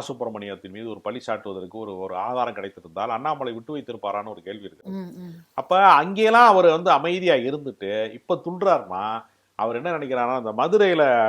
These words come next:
Speaker 1: ஒருத்தனை வந்து அடிச்சிட்டான்னா அவன் திருப்பி அடிக்க முடியாம மானாமதுரையில போய் தனியா மீசை துடிக்குதுன்னு சொல்லுவாங்கல்ல,
Speaker 2: <laughs>
Speaker 1: அது மாதிரி வந்து இந்த, இந்த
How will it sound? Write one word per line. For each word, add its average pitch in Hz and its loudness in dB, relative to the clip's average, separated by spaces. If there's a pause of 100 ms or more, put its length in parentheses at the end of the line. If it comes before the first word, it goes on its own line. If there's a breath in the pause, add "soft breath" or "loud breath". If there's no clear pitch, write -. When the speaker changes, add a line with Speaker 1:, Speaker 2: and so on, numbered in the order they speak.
(200)
Speaker 1:
ஒருத்தனை 101 -8
வந்து 117 -8
அடிச்சிட்டான்னா 110 -6
அவன் 87 -16
திருப்பி 139 -8
அடிக்க 113 -8
முடியாம 98 -10
மானாமதுரையில 123 -6
போய் 117 -14
தனியா 110 -12
மீசை 110 -16
துடிக்குதுன்னு 104 -16
சொல்லுவாங்கல்ல, 82 -16
Speaker 2:
<laughs> 240 -10
Speaker 1:
அது 131 -4
மாதிரி 196 6
வந்து 156 0 (580)
இந்த, 120 -4
இந்த 123 -4